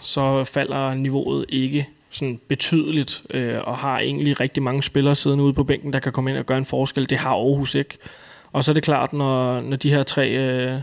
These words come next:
musketerer, som vi plejer at kalde dem, når de ikke rammer det niveau, som de gjorde de første fire-fem kampe,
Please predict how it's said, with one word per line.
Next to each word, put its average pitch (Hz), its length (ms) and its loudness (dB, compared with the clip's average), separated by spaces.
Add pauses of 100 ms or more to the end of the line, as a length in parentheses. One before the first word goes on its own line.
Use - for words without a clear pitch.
(120)
musketerer, 143 460 0
som 139 180 -2
vi 135 60 0
plejer 131 200 0
at 131 60 -2
kalde 131 220 0
dem, 131 240 -8
når 131 100 0
de 135 140 0
ikke 139 260 4
rammer 131 560 0 (380)
det 147 120 4
niveau, 143 180 4
som 135 180 0
de 123 80 -4
gjorde 135 160 2
de 135 60 0
første 127 300 -2
fire-fem 131 400 -2
kampe, 123 300 -2